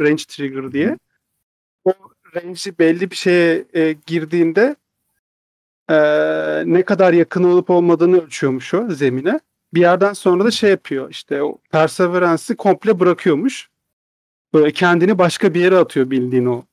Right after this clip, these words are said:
Speaker 1: mekanizma. Ondan sonra işte o da kendi kendine Perseverance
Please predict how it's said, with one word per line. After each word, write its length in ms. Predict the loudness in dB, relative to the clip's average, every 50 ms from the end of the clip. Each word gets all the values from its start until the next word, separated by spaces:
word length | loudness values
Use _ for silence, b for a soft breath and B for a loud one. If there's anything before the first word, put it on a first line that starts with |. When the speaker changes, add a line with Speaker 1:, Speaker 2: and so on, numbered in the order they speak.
| _ _ _ _ _ _ -2
Speaker 1:
mekanizma. 640 | -2 -2 0 -2 0 0 0 -2 0 0 -2 -2 -2 -4 _ _ _ _ _ _ _ _ _ _ _ _ _ _ _ _ _ _ _ _ _ _ _ _ _ _ -2
Ondan 320 | 0 0 2 2 2 2
sonra 360 | 0 0 0 2 2 2 0
işte 320 | -2 -4 -8 -4 -2 -2 0
o 200 | 2 2 2 4
da 260 | 4 4 2 2 -2 -4
kendi 300 | -2 0 0 2 0 -2
kendine 400 | -2 0 0 0 0 0 -2 -2
Perseverance 640 | 0 0 -2 -2 -2 -2 -4 -2 2 2 0 0